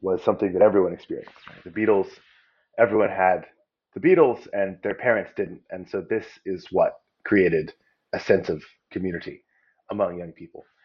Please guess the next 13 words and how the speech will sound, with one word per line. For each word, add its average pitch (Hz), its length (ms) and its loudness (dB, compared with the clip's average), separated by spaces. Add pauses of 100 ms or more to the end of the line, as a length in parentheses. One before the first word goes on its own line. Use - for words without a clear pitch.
(260)
College 180 580 4
and 110 240 -2
then 110 140 4
the 101 80 0
Vietnam, 110 360 0
the 110 60 -4
Vietnam 151 360 4
War 160 240 6
was 98 140 -2
the 92 80 -10
big 110 360 -2 (200)
division 101 480 -6
within 101 440 -2